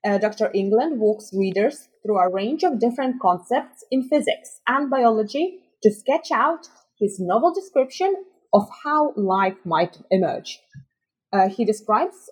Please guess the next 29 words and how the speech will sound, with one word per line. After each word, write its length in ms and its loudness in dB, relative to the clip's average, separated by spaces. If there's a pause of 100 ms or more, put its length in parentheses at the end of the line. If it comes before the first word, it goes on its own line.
uh, 120 2
what 180 -4
he 100 -4
sees 520 -2
as 140 0
a 80 0
remarkable 560 0 (100)
synergy 400 0
between 380 -2
the 60 2
account 400 -2
of 120 -14
life's 360 0
origin 600 0
driven, 520 0 (120)
uh, 140 2 (100)
gi-, 200 4
uh, 140 -4
given 260 0
by 140 0
physics 520 -4 (500)
and 220 0
the 80 4
account 440 -2 (120)
given 400 2
in 160 -2
the 80 2
Hebrew 420 -2
Bible. 380 2